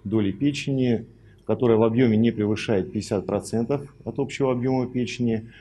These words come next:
опухоль локализуется не в пределах, э, портальных ликовальных во-, ворот, и планируется выполнить стандартную, стандартный объём, неосложнённую оперативное вмешательство на толстой кишке,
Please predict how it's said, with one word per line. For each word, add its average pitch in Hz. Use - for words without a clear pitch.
опухоль 113
локализуется 113
не 110
в 113
пределах, 104
э, 92
портальных 104
ликовальных 98
во-, 92
ворот, 131
и 135
планируется 120
выполнить 104
стандартную, 98
стандартный 110
объём, 101
неосложнённую 98
оперативное 107
вмешательство 95
на 98
толстой 101
кишке, 160